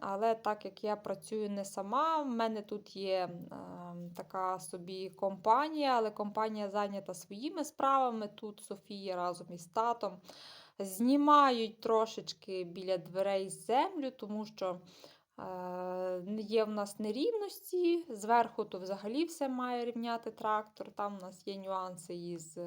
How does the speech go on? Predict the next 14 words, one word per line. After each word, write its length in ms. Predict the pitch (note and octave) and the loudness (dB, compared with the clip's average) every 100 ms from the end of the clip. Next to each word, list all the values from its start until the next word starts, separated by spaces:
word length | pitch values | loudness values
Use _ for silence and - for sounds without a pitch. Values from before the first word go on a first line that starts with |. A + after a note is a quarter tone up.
| E3+ E3 | -8 -10
криницею, 640 | - G3 B3 F4+ E4+ C4+ B3+ | -10 -6 -4 -4 -4 -2 -2
поки 340 | - A3+ G#3 | 0 -2 -4
що 220 | - - | -10 -10
ми 180 | F3+ F#3 | -8 -10
ще 260 | D#3 - F3 | -12 -10 -10
чекаємо. 840 | - E3+ - C4+ D#4+ D#4+ F4 D#4+ D#4+ - - - - - - | -10 -8 0 2 2 0 0 -2 -4 -18 -18 -18 -20 -18 -10
Е, 260 | F#3+ F#3+ | -6 -6
нічого 800 | F#3+ G3 - G#3 G3 G3 F#3+ F#3 F#3 - F#3+ F#3 | -6 -8 -2 0 0 -4 -4 -4 -6 -10 -10 -8
не 80 | F#3 | -6
робимо, 600 | F3 F3 F3 G#3 B3 D4 | -4 -4 -4 -4 -4 -4
чекаємо, 720 | D4+ - G#3 G#3 G3 F#3+ F#3 | -8 -8 -4 -2 -4 -6 -8
як 280 | F3+ F3+ F3 | -6 -6 -6
буде 260 | F3 F3 F3 | -8 -8 -8
поводитися 720 | F3 F#3 F3+ F3 F3 - | -8 -6 -6 -6 -12 -14